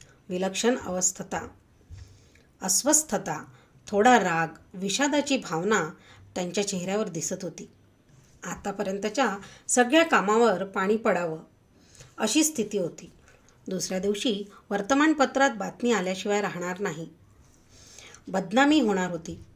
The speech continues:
वरिष्ठ अधिकाऱ्यांना जाब द्यावा लागणार होता. या सगळ्या विचारांनी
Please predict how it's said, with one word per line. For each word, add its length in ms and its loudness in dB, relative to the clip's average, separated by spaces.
वरिष्ठ 340 -4
अधिकाऱ्यांना 640 -2
जाब 240 0
द्यावा 360 0
लागणार 440 -6
होता. 280 -14
या 120 0
सगळ्या 440 4
विचारांनी 760 0